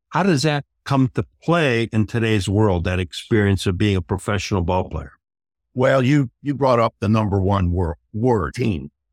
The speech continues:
Speaker 2: And there's no I in team, okay? And so as a result, yes, I do need a California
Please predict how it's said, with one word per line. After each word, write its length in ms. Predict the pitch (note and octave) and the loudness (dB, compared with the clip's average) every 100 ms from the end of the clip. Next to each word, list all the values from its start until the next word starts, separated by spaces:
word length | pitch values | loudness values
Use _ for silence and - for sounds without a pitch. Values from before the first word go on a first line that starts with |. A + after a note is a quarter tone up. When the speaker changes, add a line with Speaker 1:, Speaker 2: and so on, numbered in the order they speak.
| - | -4
Speaker 2:
And 140 | G#2+ | 0
there's 240 | C#3 D#3+ C#3 | 2 2 0
no 220 | D3+ - | 0 0
I 480 | C#3 D#3 G#2 E2 D#2+ _ _ | 0 2 0 -4 -8 _ _
in 200 | G#2 A2 | -2 0
team, 440 | A2 C#3+ B2 C2+ - _ _ _ D#2+ | 0 0 -2 -2 -8 _ _ _ -6
okay? 500 | F2+ - G#2+ A#2 A#2+ _ _ - | -6 -4 -2 -2 -6 _ _ -4
And 160 | A2 | -4
so 260 | - B2 B2+ | -2 0 2
as 220 | C#3 C3 | 2 0
a 60 | C3 | -2
result, 400 | B2+ B2+ C3+ G2 | -2 0 0 0
yes, 480 | A2 F#2 - - | 0 0 -4 -8
I 120 | F2 G2 | -6 -4
do 220 | B2 C3 | -4 -4
need 220 | A#2+ G#2 | -2 -2
a 40 | |
California 840 | F2+ - G#2 E2+ - G#2 F#2 F2+ | -4 -4 -2 -4 -8 -8 -4 -4